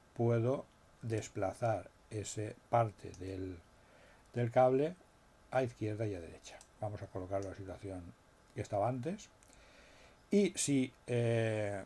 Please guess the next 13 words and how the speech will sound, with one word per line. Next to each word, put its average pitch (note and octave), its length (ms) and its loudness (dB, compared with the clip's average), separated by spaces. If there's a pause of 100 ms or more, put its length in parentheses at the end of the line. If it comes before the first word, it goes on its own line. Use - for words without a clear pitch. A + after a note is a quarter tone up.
(100)
me A#2+ 320 0
coloco D3+ 500 2
en G#2 120 -4
una B2+ 200 0
parte C#3 300 2
horizontal, G#2 600 0
o D#3 40 -4
sea, G2+ 140 -4
en G2 80 -8
un G2 100 -10
cable A2+ 420 0 (380)
parte G2 260 0
horizontal C3 580 0